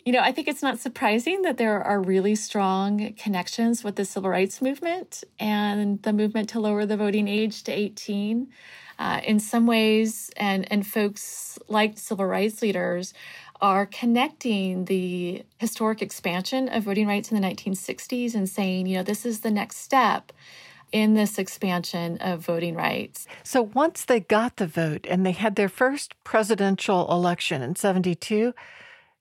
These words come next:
Speaker 2: did many or did a high percentage of the newly enfranchised young people vote?
Speaker 1: No. <laughs>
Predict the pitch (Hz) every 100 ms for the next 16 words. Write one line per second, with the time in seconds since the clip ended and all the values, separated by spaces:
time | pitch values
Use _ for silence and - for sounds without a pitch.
0 | - 160 190 214 185 185 185 208 226 226
1 | _ _ _ - 180 170 185 160 - 165
2 | 190 202 180 208 196 190 202 180 - -
3 | _ _ _ - 190 175 175 196 196 185
4 | 175 - 185 185 - 170 165 180 180 196
5 | 185 170 170 180 196 220 _ _ - -
6 | - - - _ _ _ _ _ - 208
7 | 208 180 160 170 262